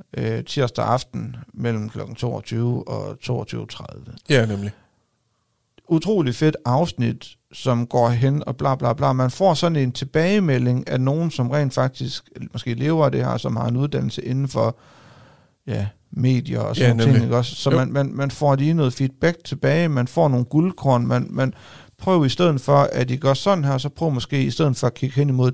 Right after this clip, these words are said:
Speaker 1: det her, eller
Speaker 2: Ja.
Speaker 1: altså, i stedet for, <clears throat> at, at, jamen, jeg, det, jeg kan ikke lige komme med nogle eksempler nu, men, men der kommer bare en masse god feedback.
Speaker 2: Det er bare en masse konstruktiv feedback, og
Speaker 1: Lige
Speaker 2: det er på
Speaker 1: præcis.
Speaker 2: den gode måde.
Speaker 1: Ja.
Speaker 2: Det, det er jo på sådan en måde, hvor man selv sidder og tænker lidt,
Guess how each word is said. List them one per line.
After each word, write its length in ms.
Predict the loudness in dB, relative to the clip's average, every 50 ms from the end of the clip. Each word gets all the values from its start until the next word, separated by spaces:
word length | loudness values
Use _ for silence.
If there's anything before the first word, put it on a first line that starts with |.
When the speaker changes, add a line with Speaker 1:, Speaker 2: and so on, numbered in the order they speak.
| 0 _ 2
Speaker 1:
det 140 | 4 4 4 4
her, 240 | 4 4 4 4 4
eller 360 | 2 2 0 0 0 0 -2 -2 -6 -12 -20 -20 -20 -20 -10 -4
Speaker 2:
Ja. 40 | 0
Speaker 1:
altså, 200 | 2 2 2 2 0 -4 -14 -20 _ -10
i 60 | -4
stedet 280 | 2 4 4 4 4
for, 300 | 4 4 6 8 8 8
<clears throat> 20 | 6 4 2 0 -2 -6 -10 -18 -20 -20 -20 -20 -20 -20 -20 -20 -20 -16 -10 -6
at, 260 | -6 -6 -8 -10 -16 -12
at, 140 | -12 -12 -8 -4
jamen, 220 | -2 0 0 -2 -2
jeg, 200 | -6 -8 -4 -2
det, 60 | 0
jeg 200 | 0 0 0 -2
kan 100 | 0 -2
ikke 80 | -2 -2
lige 80 | 0
komme 140 | 0 0 -2
med 20 |
nogle 120 | -2 -2 -4
eksempler 280 | -2 -2 -2 -2 -2
nu, 100 | -2 -4
men, 200 | -4 -4 -4 -4 -6
men 120 | -4 -2
der 80 | -2 -4
kommer 360 | -4 -2 0 2 2 2 2
bare 360 | 2 2 2 2 2 0 0
en 160 | -2 -2 -2
masse 420 | 0 0 0 0 0 -2 -2 -4 -4 -4 -2
god 180 | 0 0 0 -2 -6
feedback. 580 | -6 -2 -2 -2 -2 0 2 2 2 2 0 -6
Speaker 2:
Det 100 | -8 -6
er 40 | -2
bare 100 | 0 0
en 140 | 0 0 2
masse 240 | 2 2 2 0 -4
konstruktiv 640 | -6 -4 -4 -4 -4 -4 -8 -10 -8 -6 -4 -4 -4
feedback, 380 | -4 -6 -4 0 0 0 2 4
og 60 | 4
Speaker 1:
Lige 80 | 4
Speaker 2:
det 60 | 6 6
er 40 |
på 40 | 6 4
Speaker 1:
præcis. 240 | 4 4 2 4 4
Speaker 2:
den 120 | 4 4
gode 140 | 4 4 4
måde. 240 | 4 4 4 4 4 6
Speaker 1:
Ja. 120 | 4 4
Speaker 2:
Det, 120 | 4 0
det 60 | -2 -2
er 40 |
jo 80 | -4 -4 -4
på 120 | -6 -6
sådan 320 | -4 -2 -2 0 0 0 -2
en 140 | -2 0
måde, 160 | 2 2 2 4
hvor 100 | 2 0
man 100 | 0 0
selv 260 | 0 0 0 0 0
sidder 180 | -2 -2 -2
og 40 | -2
tænker 200 | -2 -4 -4 -2
lidt, 160 | -2 -2 -4